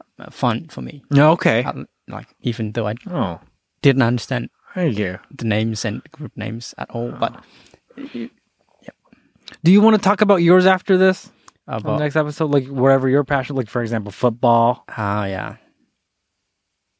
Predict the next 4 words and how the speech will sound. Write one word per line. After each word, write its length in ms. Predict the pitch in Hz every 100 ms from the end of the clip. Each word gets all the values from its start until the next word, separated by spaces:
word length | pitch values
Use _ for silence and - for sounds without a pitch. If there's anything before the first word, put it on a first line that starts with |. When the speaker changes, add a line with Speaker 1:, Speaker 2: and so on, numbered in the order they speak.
| _ _ _ _ _ _ _ _ _ _ _ _ _ _ -
Speaker 2:
We 100 | 151
can 100 | 143
try. 500 | - 135 143 131 151 - - _
Speaker 1:
Sure. 340 | - - 98